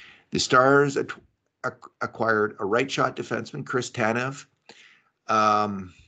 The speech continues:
Calgary got, um, a prospect defenseman called Artem Grushnikov, who's in the A H L, the second round pick of the Stars this year, and a conditional third round pick in twenty twenty-six.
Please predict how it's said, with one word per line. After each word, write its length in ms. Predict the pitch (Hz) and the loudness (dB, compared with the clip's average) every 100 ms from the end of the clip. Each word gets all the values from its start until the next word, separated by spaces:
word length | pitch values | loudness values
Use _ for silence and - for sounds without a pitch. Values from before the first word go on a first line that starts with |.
| _ _ _ _ _ _ _ _ _ _ - | _ _ _ _ _ _ _ _ _ _ 0
Calgary 360 | 131 123 123 117 | 4 4 4 2
got, 360 | 113 107 110 _ _ _ 113 | 4 2 0 _ _ _ -6
um, 540 | 104 98 95 92 90 - | -4 -4 -6 -12 -12 -12
a 60 | |
prospect 680 | 117 170 185 180 196 165 - | -6 0 0 2 0 0 -2
defenseman 500 | 135 - 127 - 127 | -8 -6 -8 -8 -10
called 240 | 113 107 - | -6 -6 0
Artem 640 | 123 143 139 131 123 113 _ _ _ _ _ - | 2 2 0 -4 -4 -8 _ _ _ _ _ -6
Grushnikov, 800 | 135 151 - 117 104 92 90 113 | -2 0 -2 -4 -6 -6 -6 -6
who's 240 | 117 - _ | -8 -12 _
in 120 | 131 104 | -8 -4
the 160 | 101 | -2
A 40 | 98 | -2
H 260 | 95 92 | -4 -4
L, 340 | 92 98 127 - _ _ _ _ - | -2 -2 -6 -14 _ _ _ _ -18
the 60 | - | -2
second 320 | 151 151 156 | 0 2 2
round 260 | 143 135 | 2 2
pick 160 | 139 131 | -2 -4
of 100 | 117 | -4
the 80 | 117 | -6
Stars 400 | - 110 110 107 | -2 0 0 -2
this 240 | 110 - | -8 -6
year, 200 | 120 117 | -4 -2
and 160 | 117 104 | -2 -6
a 40 | |
conditional 520 | 113 107 120 123 117 | -4 0 0 0 -4
third 320 | 113 131 127 120 | -2 0 2 2
round 220 | 107 104 | 0 0
pick 180 | 113 104 | -4 -4
in 100 | 98 | -6
twenty 300 | - 101 92 | -6 -6 -4
twenty-six. 800 | 98 98 87 110 90 - - | -6 -6 -6 -6 -6 -8 -16